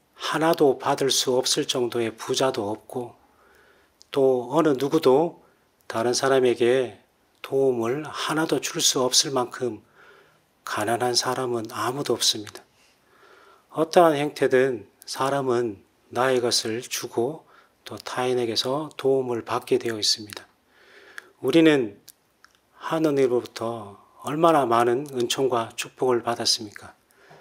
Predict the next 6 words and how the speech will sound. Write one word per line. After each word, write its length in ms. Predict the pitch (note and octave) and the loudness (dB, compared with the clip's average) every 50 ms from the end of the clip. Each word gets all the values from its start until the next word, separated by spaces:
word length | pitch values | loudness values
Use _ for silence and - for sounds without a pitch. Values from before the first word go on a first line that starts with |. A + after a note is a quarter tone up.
| _ _ _ _ - | _ _ _ _ -20
특히 580 | - - - - B2 A2+ A2 A#2+ B2 B2 A#2+ | -18 -16 -6 -4 -2 -2 0 0 2 2 2
이 100 | A#2+ A#2+ - _ _ _ _ _ | 0 -2 -6 _ _ _ _ _
부활 320 | - C3 B2+ C3+ C3+ C3 | 0 2 4 6 6 4
시기에 680 | B2+ - - B2 - - A2 A2+ A#2 B2 C#3 D3 - _ _ _ _ _ _ _ _ _ - _ _ _ _ | 4 2 2 2 0 0 2 2 2 2 0 -2 -8 _ _ _ _ _ _ _ _ _ -20 _ _ _ _
하느님으로부터 1000 | _ - - C#3+ C#3 C3+ B2+ B2 B2 A2 A#2 A2+ G#2+ - - D3+ D3 C3 A2 G2+ - _ _ _ _ _ _ _ _ _ _ _ | _ -10 -8 -2 -2 0 2 2 0 0 -2 -4 -4 -4 -6 -6 -6 -6 -10 -16 -20 _ _ _ _ _ _ _ _ _ _ _
죄의 640 | - - - A2+ A#2 A#2+ B2 B2 A#2+ A#2 A#2 - | -12 -6 -2 2 4 4 4 4 4 2 -2 -8